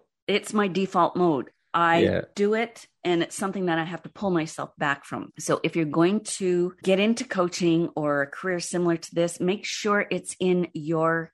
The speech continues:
Speaker 1: default mode area, because business is hard. It's tough. You're gonna put long hours into it. And if it's not something that you do without thinking, you're gonna begin to become resentful, and tired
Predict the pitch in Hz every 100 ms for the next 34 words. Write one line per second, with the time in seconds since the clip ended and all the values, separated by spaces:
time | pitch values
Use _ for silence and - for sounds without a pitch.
0 | - 196 - 190 - - 156 151 151 -
1 | 151 151 147 117 - - 156 170 160 147
2 | 156 147 190 208 202 185 147 143 143 _
3 | - 147 - - 170 143 - - _ _
4 | 139 139 139 143 135 147 185 196 156 139
5 | 135 131 131 - 127 120 - - 143 160
6 | - 165 165 - - 208 202 190 - 185
7 | 160 170 160 165 151 - - 170 - 147
8 | 143 143 139 143 143 139 139 165 190 202
9 | 202 - 185 170 160 165 160 151 175 156
10 | 147 139 139 135 - 165 202 - _ -
11 | 151 143 139 139 135 135 131 - 202 160
12 | 151 185 226